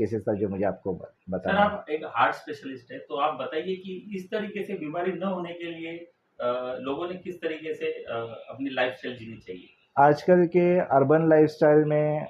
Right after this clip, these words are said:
Speaker 1: और, अ, डिजिटल एरा में स्ट्रेस एक नंबर वन कारण होता है,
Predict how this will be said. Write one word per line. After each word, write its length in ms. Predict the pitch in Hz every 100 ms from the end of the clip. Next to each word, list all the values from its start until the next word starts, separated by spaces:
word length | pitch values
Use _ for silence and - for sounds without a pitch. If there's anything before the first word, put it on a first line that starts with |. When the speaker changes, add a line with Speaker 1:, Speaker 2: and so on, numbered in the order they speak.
| -
Speaker 1:
और, 260 | 120 127 123
अ, 440 | 120 117 113 107 107
डिजिटल 420 | 113 120 139 135
एरा 240 | 131 131
में 340 | 131 127 131 147
स्ट्रेस 760 | - - - 135 135 - - - _ - 131
एक 100 | 113
नंबर 240 | 120 123
वन 220 | 123 123 120
कारण 280 | 117 117
होता 280 | 113 107 117
है, 180 | 120 127